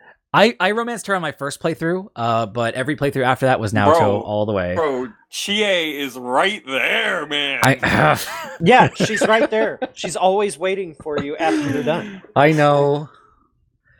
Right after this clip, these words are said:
Speaker 3: But you've got, look, you can't just go to Chie. You have to enjoy the, uh, other girls first.
Speaker 1: Right.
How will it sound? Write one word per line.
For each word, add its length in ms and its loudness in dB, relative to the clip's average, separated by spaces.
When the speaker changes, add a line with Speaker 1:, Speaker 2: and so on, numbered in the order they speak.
Speaker 3:
But 160 -2
you've 160 -4
got, 280 4
look, 260 -4
you 160 -10
can't 260 -2
just 200 -6
go 140 4
to 80 -8
Chie. 280 -4
You 160 -6
have 220 -2
to 80 -4
enjoy 760 0
the, 560 0
uh, 300 2
other 260 2
girls 320 -8
first. 480 -12
Speaker 1:
Right. 340 4